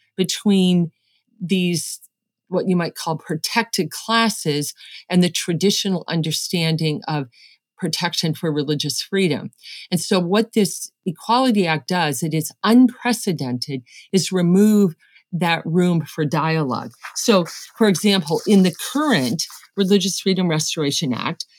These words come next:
it doesn't mean that claims of religious freedom would always trump claims of civil rights. It doesn't mean that at all. But what it does mean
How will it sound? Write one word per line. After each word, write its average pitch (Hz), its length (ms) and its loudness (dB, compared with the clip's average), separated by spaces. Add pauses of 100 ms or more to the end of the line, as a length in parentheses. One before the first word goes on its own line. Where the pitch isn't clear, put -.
(120)
it 185 160 4
doesn't 220 420 4
mean 170 760 2
that 151 340 0 (640)
claims 185 720 0
of 156 180 -2
religious 151 460 -2
freedom 160 540 0 (240)
would 175 180 4 (140)
always 190 640 2
trump 131 480 -6 (640)
claims 175 320 0
of 151 100 -2
civil 139 300 -4
rights. 135 340 -4
It 151 80 -4
doesn't 175 240 0
mean 165 160 2
that 143 180 0
at 131 140 -4
all. 180 460 0 (340)
But 190 140 0
what 185 180 2
it 160 160 -2
does 208 380 2
mean 143 360 -2